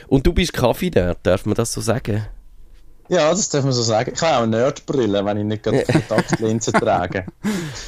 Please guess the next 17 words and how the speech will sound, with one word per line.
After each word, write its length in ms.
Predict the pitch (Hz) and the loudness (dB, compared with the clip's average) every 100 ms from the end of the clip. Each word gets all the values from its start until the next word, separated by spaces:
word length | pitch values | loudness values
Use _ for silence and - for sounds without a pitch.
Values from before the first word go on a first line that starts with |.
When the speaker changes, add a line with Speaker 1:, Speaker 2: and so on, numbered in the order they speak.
| - 147 151 - - - - | -16 -16 -18 -20 -20 -18 -4
Speaker 1:
Was 160 | 101 95 | -2 0
ist 120 | 110 | 2
eine 160 | 123 104 | 4 4
Nerdbrille? 580 | 95 - 113 117 147 202 - - - - _ _ - - - _ _ _ _ _ | 4 2 2 4 2 0 -8 -20 -20 -20 _ _ -20 -20 -20 _ _ _ _ _
Speaker 2:
Ja, 140 | 107 | -2
so 140 | 104 98 | 0 -2
der 100 | 92 | -2
Klassiker, 800 | - 117 135 180 - 143 113 110 | 0 2 2 -2 0 0 0 -2
ähm, 440 | 113 107 104 104 104 | 0 2 2 0 0
minus 500 | 120 131 123 - - | 2 2 2 0 0
acht, 460 | 135 165 - - | 0 -2 -6 -8
stark 420 | - - 123 131 - | -6 -2 0 0 0
kurzsichtig 920 | 139 156 - 165 160 - 165 - - | 0 0 0 -2 -2 -2 -4 -4 -10
und 220 | 120 107 | -4 0
dann 280 | 113 110 110 | 2 2 0
so 340 | 107 104 98 101 _ - _ _ _ _ | 0 0 -2 -6 _ -20 _ _ _ _
Holzrahmen, 1300 | 104 120 139 - - - 117 120 123 127 131 135 | 0 0 0 -2 -2 -4 -2 0 2 2 0 0